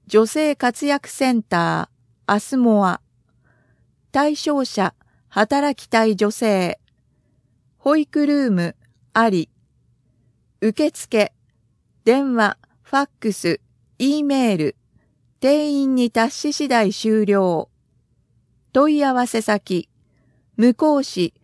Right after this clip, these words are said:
ふるさと創生推進部、校長共同課。電話、零七五八七四の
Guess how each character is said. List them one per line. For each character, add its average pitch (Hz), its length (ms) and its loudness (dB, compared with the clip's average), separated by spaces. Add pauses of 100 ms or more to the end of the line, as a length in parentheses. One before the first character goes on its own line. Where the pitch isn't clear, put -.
(180)
ふ 247 180 -2
る 330 140 2
さ 262 180 0
と 202 160 0
創 269 280 -2
生 269 260 0
推 254 320 -2
進 233 380 0
部、 165 200 -2 (400)
校 294 280 0
長 277 280 0
共 247 300 0
同 220 240 2
課。 - 320 -4 (1040)
電 254 380 0
話、 214 240 -2 (420)
零 302 300 0
七 277 360 -2
五 185 280 -2 (320)
八 240 340 -4
七 277 320 0
四 220 320 0
の 175 220 -4